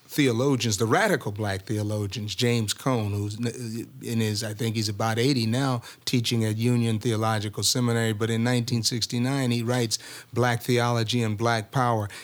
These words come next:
and then to just tr-, trace his work all the way down to his last book in twenty eleven, uh, The Cross and the Lynching Tree.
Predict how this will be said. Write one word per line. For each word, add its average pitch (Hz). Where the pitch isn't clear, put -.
and 110
then 123
to 110
just -
tr-, -
trace 139
his 110
work 117
all 120
the 113
way 110
down 110
to 107
his 107
last 110
book 110
in 107
twenty 117
eleven, 107
uh, 104
The 107
Cross 123
and 107
the 104
Lynching 110
Tree. 98